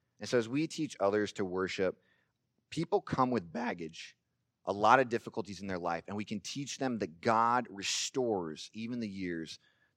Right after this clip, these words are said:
the locusts had eaten. That's a Bible verse, by the way, that just was a blessing to me. Ver-, number six is follow up with new worshipers. Samuel, what he would do is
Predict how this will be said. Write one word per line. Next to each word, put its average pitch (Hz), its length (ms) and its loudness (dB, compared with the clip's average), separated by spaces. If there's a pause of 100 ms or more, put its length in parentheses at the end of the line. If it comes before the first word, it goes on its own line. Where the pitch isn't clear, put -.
the 95 80 0
locusts 95 400 0
had 95 140 -2
eaten. 82 460 -10 (1040)
That's 107 180 2
a 104 40 -4
Bible 87 240 2
verse, 87 220 -4
by 92 120 4
the 90 80 0
way, 87 160 0
that 87 140 0
just 92 240 -10 (560)
was 87 140 -8
a - 20 -6
blessing 85 320 -4
to 85 60 -10
me. 82 180 -8
Ver-, 123 220 6
number 143 260 6
six 127 380 2
is 107 100 -4 (140)
follow 131 340 10
up 123 160 10
with 117 100 2
new 110 220 0
worshipers. 104 640 0 (220)
Samuel, 151 640 8
what 139 140 8
he 147 60 8
would 143 140 6
do 135 160 6
is 127 100 6